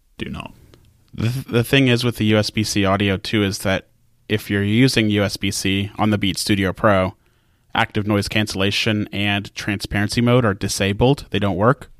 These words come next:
Speaker 2: So for ninety-nine point nine nine percent of people, you're gonna be better off not using U S B C just because those two features are gonna make more of a difference than,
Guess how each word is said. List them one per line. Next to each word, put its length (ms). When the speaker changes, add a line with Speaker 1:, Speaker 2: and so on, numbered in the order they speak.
Speaker 2:
So 160
for 420
ninety-nine 800
point 240
nine 220
nine 200
percent 280
of 100
people, 440
you're 140
gonna 200
be 120
better 340
off 400
not 420
using 600
U 140
S 120
B 140
C 300
just 300
because 280
those 280
two 200
features 420
are 80
gonna 200
make 220
more 140
of 80
a 60
difference 480
than, 320